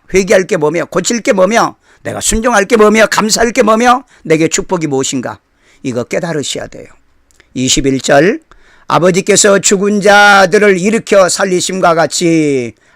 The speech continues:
아들도 자기가 원한 자들을 살리시는 거예요. 여러분, 하나님께서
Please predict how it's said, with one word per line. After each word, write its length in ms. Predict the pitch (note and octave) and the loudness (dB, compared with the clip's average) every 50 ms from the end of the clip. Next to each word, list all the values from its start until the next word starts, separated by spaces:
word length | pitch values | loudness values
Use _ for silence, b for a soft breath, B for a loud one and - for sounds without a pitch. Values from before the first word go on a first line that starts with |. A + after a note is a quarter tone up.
| _ | _
아들도 680 | - C3+ F#3 G3+ G#3 C#4+ C#4+ A3 - C#4+ A#3 E3 G#2 - _ b b b b b b b | -2 0 0 2 2 2 0 2 2 2 2 2 0 -2 _ b b b b b b b
자기가 460 | - - - - E3+ A3 G#3+ D4+ D4 | -8 -8 -6 -4 -4 0 2 2 4
원한 320 | C4+ A#3+ A#3+ B3 B3 A#3 G#3+ | 6 4 4 4 2 0 2
자들을 360 | A3 G#3+ G3 G#3+ G#3 G3+ G3+ | 2 2 4 2 2 2 0
살리시는 600 | - - - G3+ G3+ G3 F#3+ - F#3+ F3 F3 F3+ | 0 -2 -2 -4 -4 -4 -4 -4 -6 -6 -6 -8
거예요. 200 | E3 D#3 - - _ _ _ _ _ _ _ _ _ _ _ _ _ _ _ _ - | -8 -10 -10 -14 _ _ _ _ _ _ _ _ _ _ _ _ _ _ _ _ -2
여러분, 520 | F3 F3 F#3 G3 G3 F#3+ F3 D3+ B2 - - | 0 0 0 0 0 -2 -2 -4 -6 -8 -12
하나님께서 960 | - - G3 G3 G3+ G#3 G#3 G#3 - G#3 G3 - - G3 F#3 F3+ E3 - | -8 -6 -2 0 0 0 -2 -2 -2 -2 0 0 2 0 0 0 -2 -6